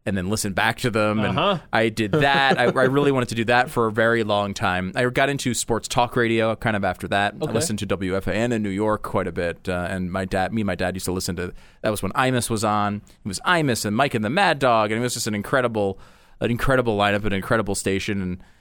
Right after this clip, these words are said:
Speaker 1: and I listened to that all the time. And I really got into sports radio and kind of wanted to do that
Speaker 2: Okay.
Speaker 1: for a while. Um, and over time, I guess it was probably,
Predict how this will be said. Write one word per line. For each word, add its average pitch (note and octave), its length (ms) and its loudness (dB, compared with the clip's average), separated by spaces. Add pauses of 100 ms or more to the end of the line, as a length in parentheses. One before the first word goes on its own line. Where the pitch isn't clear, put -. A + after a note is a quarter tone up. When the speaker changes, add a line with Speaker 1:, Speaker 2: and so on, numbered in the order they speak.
(240)
Speaker 1:
and F2+ 220 -4 (120)
I G2 100 0
listened G#2 360 -2
to G2 60 -6
that F#2 200 -2
all G2+ 340 -2
the F#2+ 100 -6
time. F#2 440 -2
And F2 60 -2
I - 20 -2
really G2+ 260 -2
got F#2 140 -2
into F#2 140 -6
sports - 360 -4
radio G2 300 0
and F#2+ 100 -8
kind G#2+ 180 -4
of G2+ 60 -6
wanted G2 220 -6
to - 80 -16
do F#2 220 -16
that A2+ 320 0 (260)
Speaker 2:
Okay. A#2+ 120 -18
Speaker 1:
for A#2+ 200 2
a A2+ 40 2
while. G#2+ 420 2 (500)
Um, A2 380 0 (200)
and B2+ 500 2 (360)
over G3+ 240 2
time, G3+ 300 4
I F3 60 2
guess E3+ 140 -2
it F3+ 60 -2
was - 300 -4 (560)
probably, C#3+ 880 0